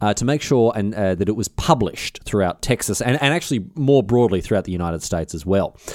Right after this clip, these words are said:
This letter is called "To the People of Texas and All Americans in the World," and it begged anyone and everyone to come and reinforce the Alamo. It's a very famous letter. You can actually, you can go online and read the text of it. It's, uh, it's, uh,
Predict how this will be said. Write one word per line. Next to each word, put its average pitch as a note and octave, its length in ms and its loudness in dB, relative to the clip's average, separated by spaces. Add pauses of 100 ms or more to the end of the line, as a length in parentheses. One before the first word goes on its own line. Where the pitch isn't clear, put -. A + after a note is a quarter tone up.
(400)
This F3 200 2
letter F3 200 6
is C#3+ 180 0
called C3 480 2
"To C#3+ 100 -2
the C3 120 0
People G#3+ 400 2
of F#3+ 100 2
Texas - 460 0
and C3 260 0
All D#3 240 4
Americans C3+ 500 2
in A#2+ 120 2
the A2 60 4
World," G2 540 2
and A2+ 120 0
it G#2+ 120 -10
begged B2 300 2 (100)
anyone F#3 640 2
and C3 240 -2
everyone A2 460 2
to F#2+ 100 -6
come A#2+ 400 -2
and A#2 180 -2
reinforce G2 520 0
the F#2+ 160 -8
Alamo. F2+ 320 -2 (240)
It's A2+ 100 -4
a B2+ 40 -2
very F3 180 4
famous E3+ 400 0
letter. E3+ 160 4
You E3 80 0
can B2 140 0
actually, B2+ 240 -4
you A2+ 80 -2
can A#2 80 -2
go C3 160 4
online B2+ 340 4
and A#2 100 -2
read A2 200 2
the G#2+ 40 -6
text - 360 -2
of A#2+ 80 2
it. A2+ 80 0
It's, - 260 -6
uh, G2 240 2
it's, - 300 -2
uh, G2 160 4